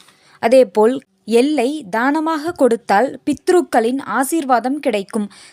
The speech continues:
சனிதோஷம் குறையும். துடைப்பம், உப்பு இவை இரண்டையும் தானமாக கொடுக்கவும் கூடாது, கடனாக கொடுக்கவும் கூடாது. மகாலட்சுமியின் ஸ்வரூபமான துடைப்பமும்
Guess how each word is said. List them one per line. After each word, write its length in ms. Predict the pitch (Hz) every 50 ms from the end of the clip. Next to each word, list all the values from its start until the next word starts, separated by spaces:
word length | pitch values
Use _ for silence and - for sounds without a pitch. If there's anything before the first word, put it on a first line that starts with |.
| _ - -
சனிதோஷம் 640 | 302 277 285 320 277 339 302 269 - - 294 311 349 - _ _ _ _ _ -
குறையும். 460 | 269 262 233 202 196 196 208 202 190 190 - _ _ _ _ _ _ _ _ _ _ -
துடைப்பம், 540 | 311 302 302 320 311 - - 226 226 240 247 247 - _ - 294 302
உப்பு 340 | - - _ - - 262 269 269 269 - 226 247
இவை 160 | 247 247 240 214 202 233
இரண்டையும் 520 | 254 285 330 339 339 285 254 247 294 311 277 214 226
தானமாக 560 | 226 262 277 320 302 294 269 262 247 302 - - 269
கொடுக்கவும் 500 | 247 262 - - 311 302 320 339 339 302 - -
கூடாது, 460 | 285 285 262 247 240 226 220 285 339 349 - - - _ _ -
கடனாக 520 | 247 240 262 311 330 339 311 277 294 330 - -
கொடுக்கவும் 480 | 277 240 254 - 277 262 277 302 330 - 269
கூடாது. 440 | 254 247 233 220 196 190 185 202 185 - _ _ - - _ _ 208
மகாலட்சுமியின் 720 | 214 233 269 320 339 339 - - - 294 254 226 247 277 302 -
ஸ்வரூபமான 760 | - 269 240 233 320 339 - - 339 339 339 311 294 294 320 302 - 254
துடைப்பமும் 600 | 214 247 294 254 - 262 214 196 202 240 294